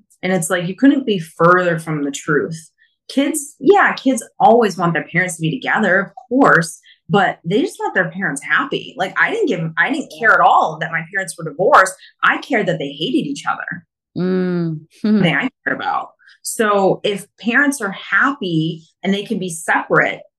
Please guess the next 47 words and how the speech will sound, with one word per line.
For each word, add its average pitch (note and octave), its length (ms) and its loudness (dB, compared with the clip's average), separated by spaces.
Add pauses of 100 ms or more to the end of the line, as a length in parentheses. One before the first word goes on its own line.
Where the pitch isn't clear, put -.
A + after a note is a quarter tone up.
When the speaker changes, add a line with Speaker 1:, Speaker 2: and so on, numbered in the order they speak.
(180)
Speaker 1:
you A#3+ 120 2
know, B3 100 2
yes, D#4 300 -4
it'll A3+ 140 -2
still A3 240 -2
be G#3+ 100 0
difficult F#3+ 640 -6
for - 160 2
everyone G3 600 2
'cause G3 140 -4
there's F3+ 180 -4
shared E3+ 300 -2
time F3 400 -2
and D3+ 100 -4
I D#3+ 60 -4
miss F3 220 -6
mom F#3 280 -2
and D#3+ 80 -2
I D#3+ 60 -2
wanna E3+ 180 -6
go, E3 180 -8
whatever. F#3 640 2 (260)
But - 300 2
you A3+ 160 2
can B3 300 4
manage A#3 460 -4
that C3+ 340 0 (100)
way F3+ 240 0
easier B3 880 -2 (240)
than F3 540 -2 (180)
two G#3 160 -2
people A3+ 240 0
that B3 120 0
hate E3+ 140 0
each D3+ 180 -6
other C#3+ 400 0 (120)
or F3+ 140 2
two A3+ 200 -4
people A3 240 0
that F#3 100 0
are F3+ 80 0
together A3+ 420 -2
that C#3 160 -4
don't C#3+ 160 -8
like C#4+ 180 -12
each - 160 -12
other. - 360 -6